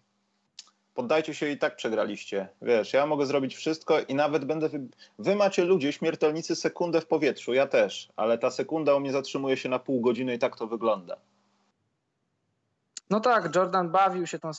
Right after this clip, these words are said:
Speaker 2: tą swoją fizycznością, tym swoim hang time'em, bo to naprawdę,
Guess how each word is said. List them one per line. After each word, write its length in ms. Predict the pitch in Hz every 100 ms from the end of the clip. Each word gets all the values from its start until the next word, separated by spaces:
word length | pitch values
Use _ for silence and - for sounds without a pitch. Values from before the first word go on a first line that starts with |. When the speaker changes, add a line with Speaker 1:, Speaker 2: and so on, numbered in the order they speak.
| -
Speaker 2:
tą 160 | - 151
swoją 440 | - 156 151 143 139
fizycznością, 760 | 151 147 143 160 147 - 143
tym 160 | 147 139
swoim 320 | - 143 135
hang 220 | 147 147
time'em, 380 | 151 147 143 143
bo 120 | 143
to 100 | 160
naprawdę, 600 | 151 156 156 147 151 143